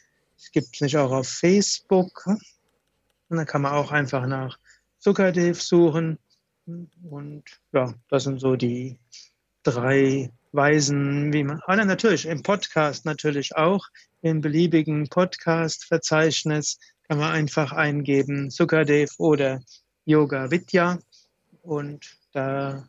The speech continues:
wird man vermutlich erstaunt sein, wie viele verschiedene Podcast-Kanäle es dort gibt.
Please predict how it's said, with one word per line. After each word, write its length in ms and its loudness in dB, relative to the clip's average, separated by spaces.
wird 240 0
man 300 -2
vermutlich 540 2
erstaunt 520 0
sein, 320 0
wie 120 -2
viele 160 -2
verschiedene 560 0
Podcast-Kanäle 1000 0
es 120 -6
dort 240 -4
gibt. 160 -12